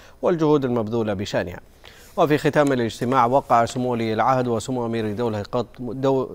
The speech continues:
وسمو أمير دولة قطر على محضر اجتماع الدورة السادسة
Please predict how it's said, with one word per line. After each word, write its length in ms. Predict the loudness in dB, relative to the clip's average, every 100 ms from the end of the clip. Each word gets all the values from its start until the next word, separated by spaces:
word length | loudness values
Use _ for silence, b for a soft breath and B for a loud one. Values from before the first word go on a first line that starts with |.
| -14 -8
وسمو 560 | -6 -4 -2 0 0
أمير 580 | -2 -4 -2 0 0 0
دولة 500 | 2 2 2 -2 -4 -4
قطر 280 | 0 2 4
على 280 | 4 4
محضر 360 | 0 -2 -2 -2
اجتماع 460 | -2 -4 -2 -2 -2
الدورة 280 | -2 -4
السادسة 540 | -4 -4 -4 -4 -6